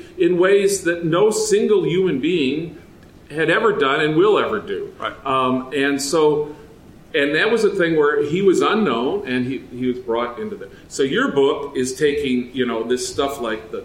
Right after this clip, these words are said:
Speaker 1: the, the, the forest and the, the, the pigs and the, you know, uh, all, and, and the bankruptcies and the, and the Tribune subscriptions. I mean, the, the research in yours reminded me of the research in his, in this kind of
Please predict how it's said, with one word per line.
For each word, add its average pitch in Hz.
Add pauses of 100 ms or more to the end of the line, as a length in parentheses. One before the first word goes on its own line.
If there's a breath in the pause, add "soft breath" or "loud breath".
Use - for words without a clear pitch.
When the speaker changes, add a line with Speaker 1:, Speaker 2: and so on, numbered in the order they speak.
(120)
Speaker 1:
the, 107 (200)
the, 101
the 113
forest 185
and 107
the, 90 (400 loud breath)
the, 107 (120)
the 104
pigs 190
and 107
the, 95
you 123
know, 107
uh, -
all, 160
and, 139
and 175
the -
bankruptcies 131
and 147
the, 127 (280 loud breath)
and 135
the 131
Tribune 190
subscriptions. 170
I 151
mean, 185
the, 185
the -
research 185 (100)
in 147
yours 170
reminded 139
me 120
of 120
the 127
research 131
in 113
his, 170
in 123
this 120
kind 139
of 107